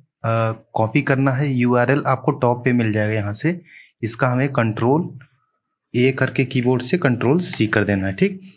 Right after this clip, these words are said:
हमें इसका यूआरएल कॉपी कर लेना है। कॉपी करने के बाद सीधा डायरेक्टली हमें अपने वेब ब्राउज़र में आना है। वेब ब्राउज़र में आने के बाद हमें इसे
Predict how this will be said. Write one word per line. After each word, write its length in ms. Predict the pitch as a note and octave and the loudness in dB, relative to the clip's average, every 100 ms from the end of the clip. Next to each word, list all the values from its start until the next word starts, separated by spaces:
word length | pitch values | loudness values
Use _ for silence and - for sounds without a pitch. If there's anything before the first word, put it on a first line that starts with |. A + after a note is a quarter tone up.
| - - | -12 -2
हमें 180 | A2 C3+ | 2 2
इसका 260 | C3 C3+ | 2 0
यूआरएल 500 | C3+ B2 A#2+ B2 E3 | 2 2 2 2 2
कॉपी 360 | F#3 G#2 G#2 A2+ | 2 0 0 0
कर 180 | A2+ G#2+ | 0 0
लेना 260 | G#2 G#2 | 0 0
है। 120 | G2+ | -2
कॉपी 360 | G#2 - A#2 D#3+ | -2 -2 0 0
करने 320 | D#3+ C#3 D3+ | 0 2 2
के 60 | C#3+ | 0
बाद 320 | D3+ D#3 D#3 - | 0 -2 -4 -10
सीधा 360 | - B2 A2 | -4 -2 0
डायरेक्टली 380 | C3+ B2 A#2+ C3+ | 0 -2 -2 -2
हमें 360 | C3 B2+ D#3+ F3+ - - - - | 0 0 -2 -4 -14 -20 -20 -8
अपने 300 | A2 B2 D#3 - - - - | -2 2 2 0 -8 -16 -2
वेब 220 | A2+ C#3 | 0 0
ब्राउज़र 380 | A#2+ G#2+ G#2 A2 | 2 2 2 0
में 140 | G#2+ G2+ | 0 0
आना 180 | G2+ | -2
है। 220 | F#2+ G2 G#2 _ _ _ A#2 | -4 -6 -12 _ _ _ -2
वेब 180 | A#2+ | -2
ब्राउज़र 340 | A#2+ A#2+ A#2+ C#3+ | 2 2 2 2
में 160 | C#3+ | 2
आने 180 | C3+ C#3 | 2 0
के 60 | C#3 | 0
बाद 200 | D3 - A2+ | -2 -4 -2
हमें 160 | C3 | 0
इसे 280 | C3 - | 0 0